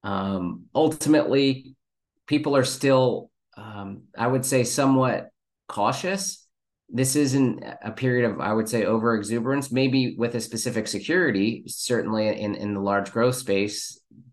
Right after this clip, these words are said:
people might have gotten carried away there. But, um, as far as on the broader market, I think people are more cautious. And you can't forget the fact that the market was terrible last year. It was down twenty plus percent, S and P, Nasdaq was down just about thirty.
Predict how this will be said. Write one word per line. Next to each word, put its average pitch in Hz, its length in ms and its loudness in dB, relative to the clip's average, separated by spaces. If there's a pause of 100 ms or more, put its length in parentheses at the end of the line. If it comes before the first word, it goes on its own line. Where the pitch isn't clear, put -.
people 110 260 -2
might 104 140 0
have 101 100 -2
gotten 101 220 -2
carried 107 260 0
away 98 200 0
there. 117 260 6
But, 104 280 -2 (480)
um, 101 420 -2
as 113 140 -2
far 135 240 4
as 120 100 4
on 120 80 6
the 104 80 2
broader 139 320 4
market, 107 340 2
I 104 80 -2
think 110 220 -4
people 107 280 -4
are 101 100 0
more 98 200 0
cautious. 135 480 2
And 135 120 0
you 135 60 -4
can't 151 200 -2
forget 147 280 -2
the 139 60 -2
fact 131 280 -2
that 131 200 2
the 113 60 -6
market 120 320 0
was 123 100 -6
terrible 127 380 -2
last 98 280 -4
year. 104 120 -2
It 98 40 2
was 98 80 -2
down 101 180 -2
twenty 107 240 -2
plus 101 240 -2
percent, - 340 -2
S 98 160 -2
and 92 140 -6
P, 147 240 0
Nasdaq 101 420 0
was 101 80 -8
down 98 220 -2
just 92 160 -8
about 90 260 -6
thirty. 139 400 0